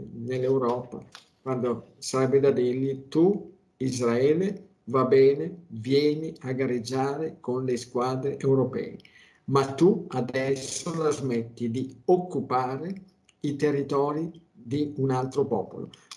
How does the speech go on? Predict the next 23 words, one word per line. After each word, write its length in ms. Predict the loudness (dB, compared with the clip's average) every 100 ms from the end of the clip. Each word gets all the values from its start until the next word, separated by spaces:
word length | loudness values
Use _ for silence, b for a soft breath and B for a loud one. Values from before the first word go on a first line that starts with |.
| -18 4
tu 200 | 6 8
la 140 | 6
smetti 720 | 4 2 2 0 0 2 2
di 160 | 2 2
ammazzare, 720 | 4 2 0 0 0 2 -2
bombardare 1120 | 0 0 0 -2 -2 -2 0 -2 -6 -12 -16 _
dei 340 | -2 0 2 0
bambini, 960 | -2 -4 -2 0 2 4 2 0 -4 -14
delle 720 | -2 2 2 2 0 0 0 -2 -4 -8 -18 -12
donne, 640 | -4 0 2 0 -6 -8
uomini, 440 | -2 0 0 0 0
anziani, 640 | -2 0 0 0 -2 -2
distruggere, 720 | 0 -2 0 0 0 -4 -10 -10
basta. 600 | -2 0 0 -6 -16 -18 b b b _ _
Tu 280 | 2 2 2
adesso, 840 | -2 4 4 2 0 -2 -2 -10 _
per 220 | -2 0
te 180 | 2 2
la 140 | 2
parola 420 | 0 0 2 2
fondamentale 920 | 2 0 0 0 -2 -4 -2 0 0 -2
è 40 |
basta." 600 | -2 0 0 0 -6 -16